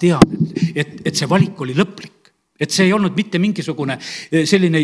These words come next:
juhuslik asi, vaid see oli lõplik, see oli lõplik valik, see oli, võiks ütelda, koosolek ei olnud lõpuni läinud, ta tõusis, ta lahkus ja, ja see oli lõplik valik.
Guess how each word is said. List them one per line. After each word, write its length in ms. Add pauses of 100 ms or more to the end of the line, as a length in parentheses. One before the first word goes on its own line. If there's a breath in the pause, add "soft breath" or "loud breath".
(260)
juhuslik 420
asi, 160
vaid 180
see 140
oli 140
lõplik, 400
see 340
oli 140
lõplik 320
valik, 420 (180)
see 140
oli, 140 (580)
võiks 180
ütelda, 300 (160)
koosolek 400
ei 80
olnud 160
lõpuni 260
läinud, 380 (220 loud breath)
ta 120
tõusis, 540
ta 100
lahkus 520 (420 loud breath)
ja, 240 (340)
ja 80
see 140
oli 100
lõplik 300
valik. 400